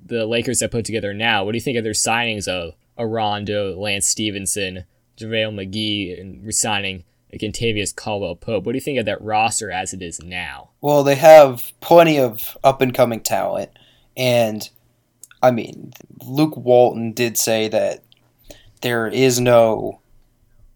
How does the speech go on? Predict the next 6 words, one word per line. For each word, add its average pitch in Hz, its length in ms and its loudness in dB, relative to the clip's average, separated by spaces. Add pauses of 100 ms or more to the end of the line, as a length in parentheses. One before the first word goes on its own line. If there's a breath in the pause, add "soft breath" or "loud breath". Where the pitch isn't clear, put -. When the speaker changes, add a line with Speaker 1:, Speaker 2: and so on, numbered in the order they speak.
(200)
Speaker 2:
the, 143 140 2
the 139 120 0
starting 165 360 8
lineup 120 500 6 (380)
isn't, 113 520 -2 (100)
like, 101 220 -6